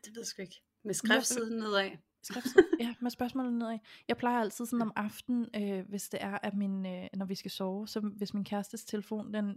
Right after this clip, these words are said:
Speaker 2: den ligger og sådan modtager besked, og så lyser den jo op, når der
Speaker 1: Åh,
Speaker 2: kommer en
Speaker 1: det er
Speaker 2: besked.
Speaker 1: træls.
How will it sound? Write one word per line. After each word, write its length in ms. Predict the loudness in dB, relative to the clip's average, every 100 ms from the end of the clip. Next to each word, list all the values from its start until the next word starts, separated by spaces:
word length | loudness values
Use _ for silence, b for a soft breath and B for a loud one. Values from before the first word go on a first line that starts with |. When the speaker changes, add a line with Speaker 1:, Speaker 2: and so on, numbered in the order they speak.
| -6
Speaker 2:
den 180 | -4 -2
ligger 240 | -2 -2
og 120 | -2
sådan 220 | -4 -2 -2
modtager 320 | -4 -4 -8
besked, 300 | -8 -4 -4
og 140 | -2
så 100 | 0
lyser 280 | 2 2 2
den 140 | 0
jo 120 | 0 2
op, 220 | -2 -2 -20 b b b b 2
når 140 | 2
der 60 | 4
Speaker 1:
Åh, 40 |
Speaker 2:
kommer 220 | 2 2
en 60 | 0
Speaker 1:
det 60 | -2
er 20 |
Speaker 2:
besked. 220 | -4 -4
Speaker 1:
træls. 320 | -6 -10 -16